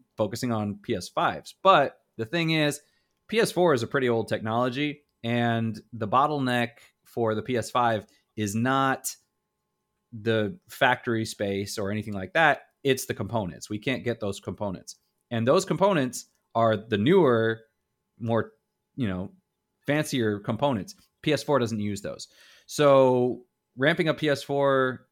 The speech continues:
production in no way impacts P S five production because the bottleneck is not the amount of production, you, uh, you know, the factories, the, the, it's the components. But this is actually beneficial to the P S five because Sony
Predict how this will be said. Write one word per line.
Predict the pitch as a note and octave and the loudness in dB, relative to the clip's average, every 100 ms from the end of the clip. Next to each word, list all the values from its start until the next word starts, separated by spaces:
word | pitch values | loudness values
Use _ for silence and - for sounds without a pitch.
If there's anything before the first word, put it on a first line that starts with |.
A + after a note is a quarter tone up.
| - | -6
production | A#2+ A#2 - A2 G#2 G#2+ | -2 -2 -2 -6 -6 -4
in | A#2 A#2 | -2 0
no | C#3+ F3 | 0 0
way | D#3 F3 E3+ C#3 | 0 2 2 2
impacts | C3+ C3 A2 G#2+ - | 0 -2 -4 -4 -8
P | A2+ | -6
S | G2 | -4
five | G2+ G2 | -4 -6
production | - F#2+ - F#2+ | -6 -8 -8 -10
because | F2+ G#2+ F#2 | -8 -8 -6
the | G#2+ | -2
bottleneck | A#2+ B2+ A#2+ A2 G2+ | 2 2 0 -2 -4
is | G2 | -6
not | G#2 G2+ G2 F#2 - _ _ - | -4 -4 -4 -8 -14 _ _ -10
the | A2+ | -4
amount | G2+ G2+ F#2 | -2 -4 -6
of | F#2 | -8
production, | G#2 F#2 F2+ G2 F2+ | -8 -8 -8 -10 -8
you, | F#2+ F#2+ | -8 -10
uh, | G2 | -10
you | F#2+ | -8
know, | G2 F#2 | -8 -8
the | G2 | -8
factories, | F#2+ A2 - F2 C#2 - _ _ - | -4 -4 -6 -12 -12 -16 _ _ -8
the, | G#2 G2+ | -8 -8
the, | G#2+ F2 | -10 -10
it's | G#2 - | -14 -12
the | F#2+ | -12
components. | F#2+ B2 A#2+ F2+ - - _ _ _ _ _ | -8 -4 -4 -4 -10 -20 _ _ _ _ _
But | A2 G3+ A#3 C#3+ B2+ - | 4 6 8 6 2 -2
this | B2+ D3+ | -4 -2
is | D3+ | -2
actually | D3 - | -2 -2
beneficial | C#3 D3 C3+ G#3 F#3+ | 0 0 0 -2 -2
to | C#3+ | -4
the | A#2+ | -4
P | B2 | -2
S | G#2 | -4
five | - F#2+ F2 - | -4 -6 -8 -6
because | A#2+ A#2+ - A3 C4+ C3 G#2+ G#2 - _ _ _ _ _ _ _ _ _ - | -8 -8 -8 -2 2 2 0 -4 -8 _ _ _ _ _ _ _ _ _ -10
Sony | - - G3 A3 F3+ D#3 C#3 C3 | -8 0 2 2 2 2 0 -2